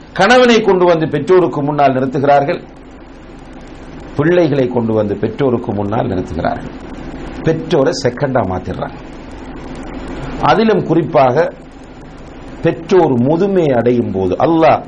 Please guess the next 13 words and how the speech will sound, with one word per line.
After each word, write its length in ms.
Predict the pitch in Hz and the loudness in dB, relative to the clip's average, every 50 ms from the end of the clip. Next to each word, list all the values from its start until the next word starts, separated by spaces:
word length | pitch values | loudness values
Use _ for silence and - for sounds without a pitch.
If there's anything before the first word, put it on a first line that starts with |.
| - - - | -14 -10 -10
ஸ்பெஷலாக 840 | 120 - - - - - - 208 - 214 190 185 175 143 147 139 | -10 -10 -10 -10 -2 0 0 2 4 4 4 4 4 4 4 2
அல்லாஹ் 160 | 143 143 143 - | 2 0 -2 0
அல் 180 | 123 135 139 | 0 -2 -2
குர்ஆன்ல 380 | 139 - 135 127 120 120 113 107 | 0 0 0 2 2 0 0 -2
சொல்கிறார். 480 | 101 90 104 95 85 82 - - - - - - - - - - - - - - - - - - - - | -6 -6 -8 -8 -6 -6 -6 -6 -8 -10 -16 -20 -20 -20 -20 -20 -20 -20 -20 -20 -18 -18 -18 -16 -8 -2
இதே 240 | 127 127 143 160 147 | 0 2 4 4 4
ஸ்டைல்ல, 680 | 131 - - - 139 123 117 101 95 101 120 139 - - - - - - - | 2 0 0 2 2 2 2 2 2 0 0 0 -2 -12 -18 -18 -16 -6 0
"வகதா 460 | 127 143 143 147 165 156 151 165 160 147 139 | 0 0 2 2 2 4 4 6 6 6 6
ரப்புக 420 | 151 143 147 131 117 135 135 143 - | 6 4 2 0 -2 -4 -4 -2 -2
அல்லா 500 | - - 117 123 123 120 117 110 104 107 | 0 0 0 0 2 4 4 2 2 2
தஅபுது 640 | - 135 - 131 127 131 147 151 160 160 160 - | 0 0 0 0 -2 -2 -2 0 0 0 0 0
இல்லா 320 | 120 107 98 92 95 92 - | -2 -2 0 0 0 -2 -2
இய்யா." 440 | - 90 85 82 85 76 64 - - | -4 -6 -6 -4 -4 -4 -4 -6 -8